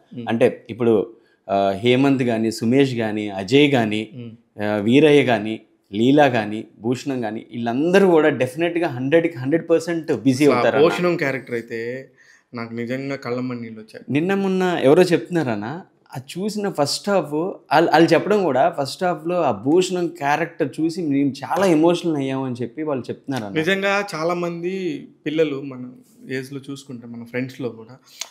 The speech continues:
Speaker 1: ఎవడో ఒకడు ఇన్వెంటరీ మైండ్ సెట్‌లో ఉంటాడు ఒకడు.
Speaker 2: అవును.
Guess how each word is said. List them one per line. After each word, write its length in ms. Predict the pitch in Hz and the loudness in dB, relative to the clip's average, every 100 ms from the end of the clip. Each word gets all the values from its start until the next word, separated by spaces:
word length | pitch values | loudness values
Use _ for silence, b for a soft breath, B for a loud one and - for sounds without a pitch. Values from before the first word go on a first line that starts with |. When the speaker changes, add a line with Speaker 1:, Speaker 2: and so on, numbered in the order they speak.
| - | 2
Speaker 1:
ఎవడో 260 | 147 175 202 | 4 6 4
ఒకడు 260 | 180 165 | 0 0
ఇన్వెంటరీ 640 | 151 160 170 165 156 151 143 | -2 0 -2 -2 -2 0 0
మైండ్ 280 | 139 139 139 | -2 -2 -4
సెట్‌లో 320 | 131 135 123 | -6 -4 -6
ఉంటాడు 280 | 117 120 98 | -4 -6 -8
ఒకడు. 200 | - - _ | -14 -20 _
Speaker 2:
అవును. 200 | 110 113 | -2 -2